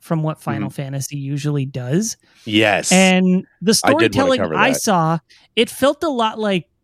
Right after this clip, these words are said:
Speaker 1: you know, Game of Thrones or Wheel of Time,
Speaker 2: Yes.
Speaker 1: right? It's
Speaker 2: Yes.
Speaker 1: very, you know,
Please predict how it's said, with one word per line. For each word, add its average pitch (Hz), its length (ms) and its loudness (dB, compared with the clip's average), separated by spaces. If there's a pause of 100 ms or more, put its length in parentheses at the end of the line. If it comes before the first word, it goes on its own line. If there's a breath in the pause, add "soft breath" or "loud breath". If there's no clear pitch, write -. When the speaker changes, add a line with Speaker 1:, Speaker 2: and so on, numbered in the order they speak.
Speaker 1:
you 175 140 -6
know, 147 360 -6 (600)
Game 220 260 2
of 202 100 2
Thrones 180 480 2
or 160 120 0
Wheel 165 380 0
of 151 120 -2
Time, - 100 -2
Speaker 2:
Yes. 117 380 -2 (220)
Speaker 1:
right? 139 320 -6 (100)
It's 170 60 2 (120)
Speaker 2:
Yes. - 40 -6
Speaker 1:
very, 196 640 2 (840 soft breath)
you 170 100 0
know, 151 400 2